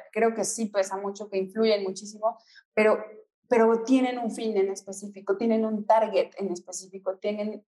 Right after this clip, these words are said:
una función en específico. Y, por ejemplo, regresando al tema de Leslie Ortuño, que por supuesto es una hermosa persona, que fue mi compañera en T V Azteca y después ahorita está conduciendo Canal trece, eh, en las noticias en la noche,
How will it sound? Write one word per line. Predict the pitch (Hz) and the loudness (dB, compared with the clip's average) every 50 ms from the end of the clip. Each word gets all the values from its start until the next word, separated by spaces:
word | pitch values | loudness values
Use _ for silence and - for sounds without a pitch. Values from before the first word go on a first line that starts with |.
| _ | _
una | - 247 247 233 226 226 - | -2 0 2 2 0 -2 -2
función | - 190 190 - - 190 185 | -4 -4 -4 -4 -4 -4 -4
en | 180 175 170 | -4 -6 -10
específico. | 175 - _ - - - - _ - _ - - _ _ _ - - - - - _ | -12 -12 _ -16 -16 -16 -18 _ -20 _ -20 -20 _ _ _ -18 -18 -18 -18 -4 _
Y, | 254 | 2
por | - 247 262 | 4 4 4
ejemplo, | 254 262 285 269 254 226 220 | 4 4 4 4 4 4 4
regresando | 214 220 214 214 220 240 233 233 240 | 4 4 0 0 -2 -4 0 0 0
al | 233 233 | 2 2
tema | 233 226 220 220 | 0 2 2 2
de | 220 226 | 2 2
Leslie | 233 233 233 233 247 | 0 -2 -2 -2 -4
Ortuño, | 247 233 233 277 262 247 226 233 | -6 -6 -4 -4 -2 -2 -2 -4
que | 233 208 | -6 -10
por | 202 - - - | -8 -8 -8 -10
supuesto | - - _ 202 202 202 | -10 -4 _ 0 0 0
es | - - - | -2 -8 -4
una | 214 202 202 202 - _ _ _ _ _ _ | -2 -2 -2 -2 -4 _ _ _ _ _ _
hermosa | - 214 208 208 208 208 202 202 202 196 | 6 6 6 8 6 4 6 4 4 4
persona, | 208 202 202 220 226 220 196 185 190 - - - _ _ _ _ _ _ _ _ | 4 2 4 4 2 4 4 2 0 -2 -10 -20 _ _ _ _ _ _ _ _
que | - 196 | 2 2
fue | 196 208 220 | 4 4 4
mi | 233 233 | 4 4
compañera | 220 214 202 190 185 190 196 196 196 | 4 2 4 4 2 2 2 0 0
en | 190 196 | 0 0
T | 196 | 2
V | 190 190 | 2 2
Azteca | 202 196 247 254 254 262 254 233 | 2 2 0 2 2 2 2 2
y | 214 | 2
después | 185 175 165 - 190 190 190 - | 0 -2 -4 0 0 0 2 2
ahorita | 190 196 190 190 190 | 2 2 2 -2 -4
está | 196 - 196 190 | -6 -10 -10 -10
conduciendo | - 196 196 190 190 208 202 202 196 | -6 -6 -6 -6 -4 -4 -2 -2 -2
Canal | 196 196 202 202 208 202 | 0 0 0 0 0 2
trece, | 233 233 226 220 220 220 | 0 0 0 0 -2 -6
eh, | - - 190 185 185 180 - | -6 -4 -6 -6 -6 -8 -16
en | 202 202 | -10 -2
las | 185 185 190 | -2 -2 -2
noticias | 202 208 202 - - 220 214 214 | -4 -10 -14 -12 -8 -8 -8 -6
en | 226 226 | -2 -2
la | 226 233 | 0 2
noche, | 254 240 226 - 226 233 254 - | 2 0 2 2 2 2 2 0